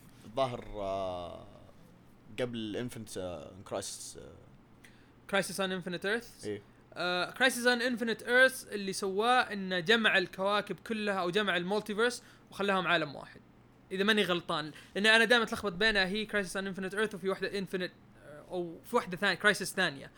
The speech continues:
Speaker 1: مم.
Speaker 2: ناسي اسمها.
Speaker 1: Infinite.
Speaker 2: واحدة س-
Speaker 1: انفنت كرايسس أو ح-، حاجة زي،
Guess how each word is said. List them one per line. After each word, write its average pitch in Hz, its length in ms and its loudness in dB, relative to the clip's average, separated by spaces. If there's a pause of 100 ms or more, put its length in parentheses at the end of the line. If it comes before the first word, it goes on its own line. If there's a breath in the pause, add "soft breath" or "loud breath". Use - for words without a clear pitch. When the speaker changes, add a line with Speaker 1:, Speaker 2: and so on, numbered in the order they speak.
(120)
Speaker 1:
مم. 127 140 -8
Speaker 2:
ناسي 190 240 2
اسمها. - 280 -8 (200)
Speaker 1:
Infinite. 143 120 -6
Speaker 2:
واحدة 233 460 6
س- - 120 -4
Speaker 1:
انفنت 151 500 -2
كرايسس 156 580 6
أو 151 140 0
ح-، 202 220 2
حاجة 233 200 4
زي، 175 160 -4